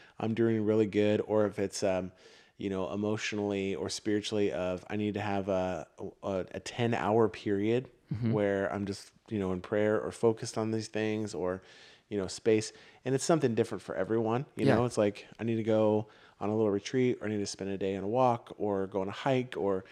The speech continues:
Speaker 1: but it's very specific like that, because
Speaker 2: Mm-hmm.
Speaker 1: if it's not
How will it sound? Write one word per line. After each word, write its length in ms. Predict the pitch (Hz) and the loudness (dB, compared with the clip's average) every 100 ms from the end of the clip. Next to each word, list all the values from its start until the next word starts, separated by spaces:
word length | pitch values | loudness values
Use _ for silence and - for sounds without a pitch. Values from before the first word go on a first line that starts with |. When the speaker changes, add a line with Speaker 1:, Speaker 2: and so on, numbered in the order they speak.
| - _ | -20 _
Speaker 1:
but 100 | 120 | 0
it's 120 | 113 120 | 0 0
very 380 | 110 135 135 120 | 6 6 6 4
specific 600 | - 110 - 127 147 - | -2 -2 0 2 2 2
like 200 | 104 - | -2 0
that, 320 | 92 85 - | -2 -2 -4
because 340 | 107 113 113 139 | -4 2 2 2
Speaker 2:
Mm-hmm. 100 | 120 | -4
Speaker 1:
if 100 | 120 | -6
it's 180 | 104 - - _ _ _ | -10 -16 -20 _ _ _
not 680 | 135 131 139 160 117 120 - | -6 4 8 10 8 4 -4